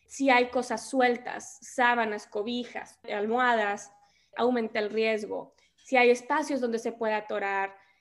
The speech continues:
si los papás consumen alcohol, algún medicamento, hay muchas cositas que tienes que tomar en cuenta. Ahora está el otro lado que te dice, "No, los bebés duermen mejor con los papás encima, cerca de ellos". Y sí, sí, sí podemos ver eso también. Sí podemos ver que muchos niños,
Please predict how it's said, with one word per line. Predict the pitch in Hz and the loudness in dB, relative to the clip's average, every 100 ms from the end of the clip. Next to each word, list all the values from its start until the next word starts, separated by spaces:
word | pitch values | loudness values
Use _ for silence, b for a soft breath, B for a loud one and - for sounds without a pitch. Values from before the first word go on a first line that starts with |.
| b | b
si | - 269 | -6 0
los | 247 247 | 0 2
papás | 247 240 233 | 0 0 0
consumen | 269 254 254 247 247 | 0 0 0 0 2
alcohol, | 220 226 269 262 269 262 | 0 2 4 6 4 4
algún | 220 226 233 226 226 220 208 | 2 2 0 -2 -2 -2 0
medicamento, | 240 233 226 226 226 262 277 285 269 269 247 240 B B B B | 2 2 4 2 4 4 4 4 4 6 6 4 B B B B
hay | 294 | -2
muchas | 320 403 415 | 2 2 0
cositas | 392 339 285 302 | -2 -4 -4 -4
que | 285 | -4
tienes | 269 247 262 | 0 0 0
que | 262 | -4
tomar | 254 247 | -2 0
en | 240 233 | 0 0
cuenta. | 233 208 - - _ b b | -2 -2 -4 -14 _ b b
Ahora | 247 | 2
está | 262 277 | 4 4
el | 311 | 0
otro | 320 339 | 2 2
lado | 285 285 | 4 2
que | 285 | -2
te | 277 | -2
dice, | 247 240 233 | -2 -2 -2
"No, | 320 | 0
los | 320 | 0
bebés | 247 240 240 | 2 0 0
duermen | 294 349 339 | 0 2 2
mejor | 233 - - 247 330 359 | 0 -2 -2 2 2 0
con | 269 | -2
los | 226 | -4
papás | 226 220 233 254 | -6 -2 0 0
encima, | 254 247 240 247 247 247 233 196 - - | -2 -4 -4 -4 0 2 0 -6 -12 -12
cerca | - 240 254 254 240 | 2 4 6 2 -2
de | 226 | 0
ellos". | 247 262 269 B B - | 2 0 -2 B B -2
Y | 294 | 0
sí, | 359 - - _ _ | 2 0 -4 _ _
sí, | - 302 285 - | -6 -4 -4 -2
sí | 294 | -2
podemos | 285 311 302 320 | 0 0 0 0
ver | 277 262 | 2 0
eso | 269 269 | 0 -4
también. | 226 220 202 214 | -4 -2 -4 -6
Sí | 269 | -6
podemos | 262 269 269 | 0 0 0
ver | 269 254 | 0 0
que | 262 | 2
muchos | 254 269 285 269 311 | 4 4 4 -4 -4
niños, | 311 277 294 339 | 0 0 -2 -6